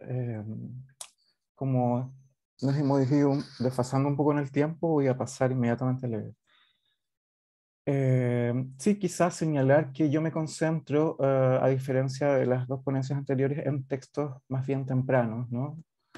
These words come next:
Por lo tanto, eh, si es que me explico bien, podrán ustedes ver la génesis de, de algunas de estas ideas que ya están maduras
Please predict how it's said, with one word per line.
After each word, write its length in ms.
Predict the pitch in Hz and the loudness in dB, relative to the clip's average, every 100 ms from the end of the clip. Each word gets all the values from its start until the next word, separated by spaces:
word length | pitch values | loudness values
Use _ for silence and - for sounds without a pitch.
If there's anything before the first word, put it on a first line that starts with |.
| - | -10
Por 120 | 131 | 0
lo 60 | 127 | 2
tanto, 300 | 131 131 139 139 135 | 2 0 -4 -4 -4
eh, 240 | 120 117 117 117 127 - _ _ _ _ | -4 -4 -6 -8 -12 -20 _ _ _ _
si 140 | _ 151 | _ -4
es 60 | |
que 120 | 135 131 | -2 0
me 80 | |
explico 340 | 135 135 143 143 | 0 0 2 4
bien, 480 | 131 131 151 160 - | 4 4 2 -6 -4
podrán 320 | 127 135 139 | 0 2 0
ustedes 380 | 139 131 139 135 | -4 -2 -2 0
ver 180 | 131 135 | 0 2
la 100 | 135 | 0
génesis 460 | 131 160 160 - 131 | 0 -2 -4 -4 -4
de, 120 | 131 - - | -4 -6 -4
de 120 | 123 | 0
algunas 360 | 123 120 131 131 | 2 0 0 -2
de 80 | |
estas 300 | 123 127 123 - _ _ _ | -2 -4 -8 -10 _ _ _
ideas 600 | 123 123 123 123 131 127 | 0 4 4 4 2 -4
que 140 | - 113 | -2 0
ya 80 | 123 | 0
están 320 | - 135 127 | -2 -2 2
maduras 580 | 117 117 123 131 131 | 2 2 2 2 -2